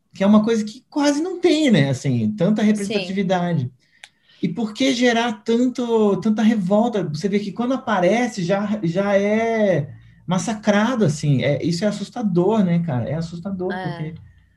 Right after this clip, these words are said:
Speaker 1: devia ter mais,
Speaker 2: É.
Speaker 1: só que você vê que é um trampo ter, né? É um
Speaker 2: É um
Speaker 1: trampo.
Speaker 2: trampo.
Speaker 1: Mano.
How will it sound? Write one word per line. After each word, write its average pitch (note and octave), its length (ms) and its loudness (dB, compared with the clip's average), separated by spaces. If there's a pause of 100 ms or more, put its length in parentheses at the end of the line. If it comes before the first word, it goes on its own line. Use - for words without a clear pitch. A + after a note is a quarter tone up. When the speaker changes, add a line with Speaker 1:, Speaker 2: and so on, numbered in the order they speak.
(520)
Speaker 1:
devia D3 320 0
ter A3 120 -2
mais, A3 480 4
Speaker 2:
É. - 20 -4
Speaker 1:
só E3+ 160 -2
que F3+ 140 -6
você F#3 160 -6
vê F#3 100 -6
que G#3+ 220 -10
é - 20 -4
um A3 140 -2
trampo A3 560 -2
ter, A3+ 360 -2
né? F#3+ 240 2
É C#3 60 -2
um D#3+ 160 2
Speaker 2:
É F#3 100 -6
um G3 180 0
Speaker 1:
trampo. - 20 2
Speaker 2:
trampo. F#3+ 540 -4 (280)
Speaker 1:
Mano. D3+ 600 -4